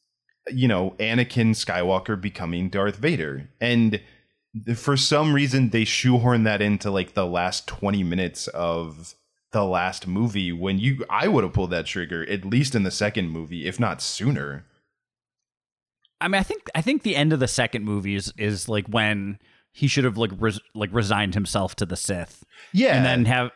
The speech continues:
Speaker 2: and then have a little bit of mystery in the third movie, like, someone's killing Jedi. Oh my God, it's Anakin.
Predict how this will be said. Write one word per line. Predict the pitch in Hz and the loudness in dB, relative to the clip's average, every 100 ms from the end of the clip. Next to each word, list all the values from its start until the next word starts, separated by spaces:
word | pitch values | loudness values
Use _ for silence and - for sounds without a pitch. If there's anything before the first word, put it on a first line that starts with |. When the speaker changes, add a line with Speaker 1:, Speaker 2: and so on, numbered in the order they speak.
| - | 0
Speaker 2:
and | 151 | 2
then | 165 | 4
have | 165 147 | 4 2
a | |
little | 147 151 | 2 2
bit | 131 | 2
of | 120 | 2
mystery | 117 120 - 131 120 120 98 | 4 4 2 2 4 4 4
in | 107 | 2
the | 101 | 2
third | 110 107 | 2 2
movie, | 101 107 107 101 | 4 4 4 4
like, | 95 98 - - - | 2 0 -4 -20 -6
someone's | - 123 123 - | 2 4 4 4
killing | 139 113 107 | 2 4 4
Jedi. | 101 104 104 101 101 - | 4 4 4 4 4 2
Oh | 113 | 4
my | 113 | 4
God, | 104 98 104 | 4 0 0
it's | 92 | -2
Anakin. | 101 101 107 117 113 | -2 -2 0 2 0